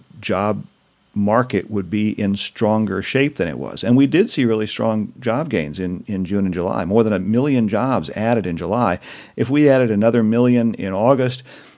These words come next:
I think people would be much more sanguine about this unemployment aid going away. But as it is, with this sharp slowdown and the pandemic raging,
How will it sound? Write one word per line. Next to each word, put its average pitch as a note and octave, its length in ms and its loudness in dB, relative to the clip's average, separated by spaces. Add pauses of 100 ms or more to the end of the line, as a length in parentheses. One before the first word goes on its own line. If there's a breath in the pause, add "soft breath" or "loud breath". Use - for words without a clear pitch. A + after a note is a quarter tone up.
(120)
I - 40 -10
think A#2+ 200 -2
people A2 200 -2
would G2 60 -4
be G#2 100 -2
much A2+ 320 0
more G#2 160 2
sanguine G#2+ 460 -2
about F2 240 -4
this F2+ 160 -8
unemployment F2 500 -4
aid E2 140 -6
going F2+ 220 -6
away. E2+ 420 -2 (360 loud breath)
But G#2 120 2
as G2+ 120 2
it G2 80 -2
is, A#2 400 2
with G#2+ 160 -6
this G2 160 -2
sharp A#2 380 0
slowdown F#2 800 -2
and E2+ 300 -6
the E2+ 80 -6
pandemic F2+ 600 -4
raging, F#2+ 520 -2